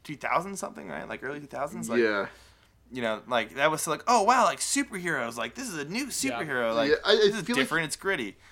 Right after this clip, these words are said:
Speaker 2: I feel like he's different enough, Hellboy himself, to,
Speaker 1: Yeah.
Speaker 2: like, this, like, I also wanna go back and rewatch Blade, 'cause I only ever saw that movie in, like, pieces on television. Um,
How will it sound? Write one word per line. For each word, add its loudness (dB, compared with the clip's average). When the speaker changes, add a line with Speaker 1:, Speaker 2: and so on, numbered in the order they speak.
Speaker 2:
I 4
feel 0
like 2
he's -8
different -2
enough, 0
Hellboy 2
himself, -4
to, -8
Speaker 1:
Yeah. 2
Speaker 2:
like, -4
this, -14
like, 0
I 4
also 6
wanna 4
go 4
back 4
and -6
rewatch 0
Blade, 0
'cause -10
I 6
only 2
ever -4
saw -2
that -4
movie -6
in, -6
like, -8
pieces -14
on -8
television. -8
Um, -10